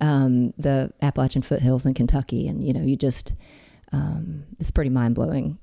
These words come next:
uh, w-, which also brings to mind an interesting thing, like state lines kind of, I spent a lot of time, 'cause I'm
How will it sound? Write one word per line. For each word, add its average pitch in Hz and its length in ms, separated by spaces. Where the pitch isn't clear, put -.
uh, 151 200
w-, - 220
which 226 300
also 190 360
brings 151 320
to 151 80
mind 135 280
an 139 100
interesting 139 560
thing, 143 400
like 156 180
state - 380
lines 143 500
kind 143 220
of, 131 200
I 147 40
spent 202 240
a 185 40
lot 147 200
of 143 80
time, 139 200
'cause 160 120
I'm 147 160